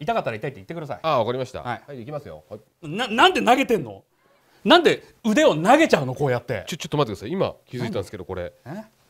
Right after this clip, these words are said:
Speaker 2: 肘二つありますよね、これ。こことここ。
Speaker 1: 二つあるわけじゃないですよ。ぶち折れてるだけなんですよ、そこで。
Speaker 2: これ、第一関節、第二関節みたいな感じで、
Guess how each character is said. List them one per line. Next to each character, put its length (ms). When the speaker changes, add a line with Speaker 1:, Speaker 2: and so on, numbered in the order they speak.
Speaker 2:
肘 300
二 240
つ 100
あ 60
り 80
ま 80
す 100
よ 60
ね、 100
こ 120
れ。 80
こ 160
こ 60
と 0
こ 140
こ。 80
Speaker 1:
二 40
つ 40
あ 60
る 60
わ 80
け 40
じ 60
ゃ 60
な 40
い 40
で 20
す 40
よ。 60
ぶ 140
ち 100
折 100
れ 40
て 80
る 60
だ 100
け 60
な 80
ん 40
で 60
す 60
よ、 80
そ 100
こ 60
で。 120
Speaker 2:
こ 80
れ、 140
第 320
一 280
関 220
節、 220
第 180
二 100
関 200
節 180
み 80
た 80
い 40
な 60
感 140
じ 80
で、 180